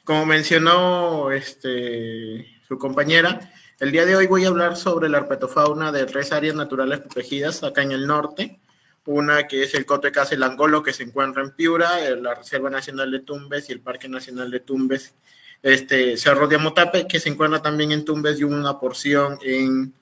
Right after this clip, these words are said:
en lo que es, este, Sullana. Eh, ¿esto por qué? Porque, como mencionaron, actualmente trabajo en la O N G aider,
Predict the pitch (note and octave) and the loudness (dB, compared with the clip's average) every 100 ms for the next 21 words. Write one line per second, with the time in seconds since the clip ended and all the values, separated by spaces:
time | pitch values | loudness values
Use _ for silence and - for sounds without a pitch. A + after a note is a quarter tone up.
0 | _ _ _ _ B2 B2 B2 B2 B2 B2+ | _ _ _ _ -2 0 0 0 2 4
1 | B2+ B2+ B2 - A#2 A2+ A2 B2+ C3+ B2+ | 2 -2 -10 -8 -4 -4 -2 0 4 2
2 | A2 F#2+ - _ _ _ _ _ _ _ | 2 -6 -10 _ _ _ _ _ _ _
3 | _ _ - B2+ B2+ C3 F3+ F#3 G3+ G3 | _ _ -6 -4 -2 2 2 4 2 2
4 | F#3 E3 F#3 F#3+ F#3+ - D3+ - C3+ C3 | 2 0 2 2 2 -2 -2 -2 -4 -4
5 | C3 C3 C#3 C#3+ D3 D3+ C#3 B2+ C#3 D3 | -4 -4 -2 0 2 0 -4 -2 -2 0
6 | D3 C3+ C3 C3 C3 C#3+ C3+ C3+ B2+ C3 | 0 -2 0 0 -2 -2 -2 0 0 0
7 | C3 C3 C3+ C3+ D3 D#3 - | -2 -4 -4 0 0 -2 -4